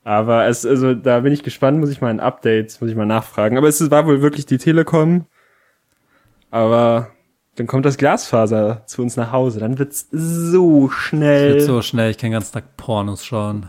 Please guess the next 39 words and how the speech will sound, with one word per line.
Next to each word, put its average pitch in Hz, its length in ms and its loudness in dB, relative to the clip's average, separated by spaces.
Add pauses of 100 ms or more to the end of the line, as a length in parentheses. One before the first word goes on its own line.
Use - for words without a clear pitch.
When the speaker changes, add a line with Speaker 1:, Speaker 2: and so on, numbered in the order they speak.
Speaker 1:
Nur, 117 480 -4
ich 107 100 -12
kann 107 220 -6 (840)
fünfundzwanzig 107 520 -6
Stunden 101 240 -14
Pornos 104 300 -12
gucken. 107 260 -18 (920)
Speaker 2:
Boah, - 220 -20
fünfundzwanzig 117 420 -8
Stunden 107 180 -8
am 92 60 -8
Tag. 113 200 -12 (480)
Speaker 1:
Richtig - 200 -12
geil. 110 240 -8 (640)
Speaker 2:
Wann 170 160 -2
war, 165 240 -2
wie, 180 140 -6
was 175 180 -4
war 180 60 0
deine 151 220 0
längste 139 420 -2
Pornoschau-Session? 104 1300 -6
Wie 127 240 -4
lange 147 520 -2
am 107 140 -8
Stück - 580 -8
<laughs> - 140 -20
hast - 280 -10
du 107 60 -2
mal 107 220 -2
ein 101 100 -10
Porno 92 480 -6
geschaut? 98 520 -12 (880)
Oder 127 100 2
nicht 147 140 0
nur 120 140 -4
einen, 95 320 -4
aber 90 220 -8
halt. - 240 -16